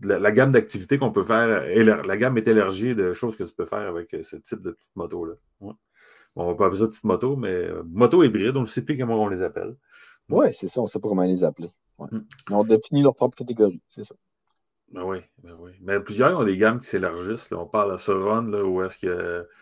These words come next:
Speaker 1: ils ont, ils ont créé la Ultra, qui est l'équivalent d'une, d'une cent vingt-cinq. Tu sais, il y a la Light B, c'est là qu'on
Speaker 2: Ouais.
Speaker 1: parle présentement, euh, qui a ouvert le marché. Après
Speaker 2: Oui.
Speaker 1: ça, ils ont, ils ont sorti la Ultra,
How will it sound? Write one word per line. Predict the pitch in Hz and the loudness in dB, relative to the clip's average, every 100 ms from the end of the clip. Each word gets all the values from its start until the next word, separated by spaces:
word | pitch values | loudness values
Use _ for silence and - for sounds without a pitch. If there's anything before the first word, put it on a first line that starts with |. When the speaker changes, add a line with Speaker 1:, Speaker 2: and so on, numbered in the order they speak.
| _ _ | _ _
Speaker 1:
ils | 92 98 | -2 0
ont, | 98 | 2
ils | 92 | 0
ont | 92 | -2
créé | 90 - 104 117 | -4 2 4 4
la | 110 101 92 | 4 4 2
Ultra, | 123 117 107 107 110 127 135 | 2 0 0 0 2 2 0
qui | - | -6
est | 90 92 87 _ - | -8 -10 -12 _ -16
l'équivalent | 92 - 95 95 101 110 104 | -14 -12 -4 -2 0 0 -2
d'une, | 95 87 82 | -6 -10 -14
d'une | 85 85 | -14 -14
cent | - 101 | -8 -8
vingt-cinq. | 101 95 90 - 104 104 | -6 -10 -10 -10 -10 -8
Tu | - | -6
sais, | 120 | -2
il | |
y | 101 | -2
a | 95 | -2
la | 92 87 | -2 -4
Light | 101 107 104 | -2 -2 -2
B, | 98 127 175 196 - _ _ _ | -4 -4 -4 -8 -16 _ _ _
c'est | _ 110 | _ 0
là | 104 | 2
qu'on | 113 107 | 2 0
Speaker 2:
Ouais. | 95 | 0
Speaker 1:
parle | 107 110 | 0 0
présentement, | 107 101 101 95 101 107 131 143 _ _ _ _ _ | 0 0 -2 -6 -6 -6 -6 -8 _ _ _ _ _
euh, | 90 90 78 | -8 -6 -6
qui | - | -4
a | 92 | 0
ouvert | 98 95 110 | 0 2 2
le | 113 | 2
marché. | 101 92 - 117 123 127 - _ _ - | 0 -6 -10 -8 -8 -8 -12 _ _ -18
Après | - 120 | 0 4
Speaker 2:
Oui. | 131 | 4
Speaker 1:
ça, | |
ils | 110 | 2
ont, | 101 101 | -2 -6
ils | 95 | -6
ont | 95 92 | -4 -6
sorti | - 92 - | -10 -14 -8
la | 107 95 - | -6 -6 -4
Ultra, | 113 110 110 107 117 127 139 | -2 -2 -2 -2 0 -2 -6